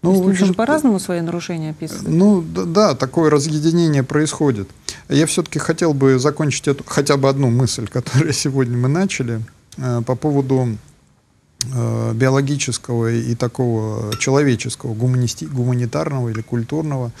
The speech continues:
Speaker 1: А, почему это касается всех? Почему, собственно, вопрос, заданный на прошлой передаче, как помочь, э,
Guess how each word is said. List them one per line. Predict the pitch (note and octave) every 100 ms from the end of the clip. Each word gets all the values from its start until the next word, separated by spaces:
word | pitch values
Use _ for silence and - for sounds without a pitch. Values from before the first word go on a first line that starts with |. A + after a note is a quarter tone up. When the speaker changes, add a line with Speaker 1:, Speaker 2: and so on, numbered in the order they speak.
| - - - _ _ _ _ -
Speaker 1:
А, | - B2+ B2
почему | C3+ - E3+
это | E3+ -
касается | D3+ C#3 D#3+ D3
всех? | C3+ - B2+
Почему, | - C3 E3+ F#3+
собственно, | D#3+ D#3 C#3 C#3+
вопрос, | C#3 C#3 D3+ C#3
заданный | B2 C3 C3 B2 B2
на | A#2+ B2 A#2+
прошлой | A2 C3+ - C3
передаче, | A#2 C#3 C#3+ G3+ G3+
как | - C3 A#2
помочь, | C3 B2+ B2 - - -
э, | D#3+ B2+ B2 A#2+ A#2 A2+